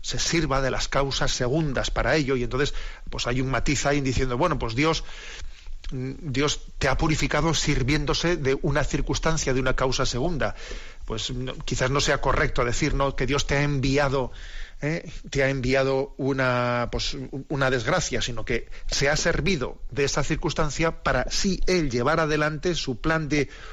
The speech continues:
purificación en nuestra vida. El cómo Dios lleva adelante sus planes,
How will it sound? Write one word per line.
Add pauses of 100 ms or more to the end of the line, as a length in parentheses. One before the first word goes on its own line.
(120)
purificación
en
nuestra
vida. (380)
El
cómo
Dios
lleva
adelante
sus
planes,